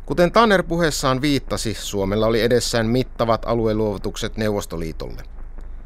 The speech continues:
Rauhan ehtojen ankaruus herättikin suomalaisissa katkeruutta, mutta toisaalta talvisota oli ollut suomalaisille myös itsetuntoa nostattava kokemus.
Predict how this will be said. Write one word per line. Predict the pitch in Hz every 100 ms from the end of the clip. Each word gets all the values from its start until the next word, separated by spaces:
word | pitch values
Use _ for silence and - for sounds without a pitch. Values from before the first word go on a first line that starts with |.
| - -
Rauhan | 98 107 110
ehtojen | 101 110 - 113 113
ankaruus | 120 123 117 110 104 104
herättikin | 87 92 92 - 113
suomalaisissa | - 123 120 110 107 - 107
katkeruutta, | 131 131 - 120 110 101 - 101 - - - - - - - -
mutta | 147 170
toisaalta | 165 170 160 156 151
talvisota | 156 156 139 139 131
oli | 135 135
ollut | 135 127
suomalaisille | - 139 127 123 117 117
myös | 123 120 -
itsetuntoa | 143 123 - 101 92 98 98
nostattava | 98 - 87 - 110 117
kokemus. | 131 123 113 104 -